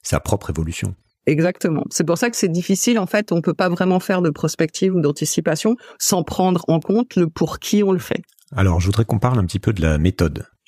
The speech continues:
Speaker 1: parce
Speaker 2: Oui.
Speaker 1: que ça fait partie vraiment de votre cœur de métier.
Speaker 2: Mhm.
Speaker 1: Alors d'abord, le diagnostic. Comment est-ce qu'on fait pour comprendre ce qui se joue dans le monde, pour faire le tri entre ce qui est important ou non,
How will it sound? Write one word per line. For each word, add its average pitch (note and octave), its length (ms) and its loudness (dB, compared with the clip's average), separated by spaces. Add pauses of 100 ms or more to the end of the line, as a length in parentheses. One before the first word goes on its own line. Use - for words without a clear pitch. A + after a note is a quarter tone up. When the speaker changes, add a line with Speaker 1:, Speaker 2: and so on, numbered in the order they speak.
Speaker 1:
parce C#3+ 120 2
Speaker 2:
Oui. C#3 60 2
Speaker 1:
que - 60 0
ça - 40 -2
fait E2 140 -4
partie - 320 -4
vraiment E2 380 2
de D2+ 100 0
votre D2 280 -4
cœur E2+ 140 4
de D2 80 0
métier. D#2+ 380 0 (720)
Speaker 2:
Mhm. D#3+ 80 2
Speaker 1:
Alors F#2 120 4
d'abord, G#2+ 200 4
le A#2 80 6
diagnostic. F#2+ 800 -2 (340)
Comment C#3+ 200 -2
est-ce - 100 -2
qu'on - 100 0
fait A#2+ 140 0
pour - 200 -8
comprendre G#2 680 -2
ce - 100 -12
qui - 100 -6
se - 120 -4
joue F#2 100 0
dans E2 140 2
le D#2 60 0
monde, E2+ 340 0 (140)
pour - 120 -8
faire G2 160 4
le E2+ 120 4
tri E2+ 340 2
entre E2+ 300 0
ce - 100 -2
qui - 80 -2
est D2+ 60 2
important D#2 400 0
ou D#2 100 0
non, D2+ 300 2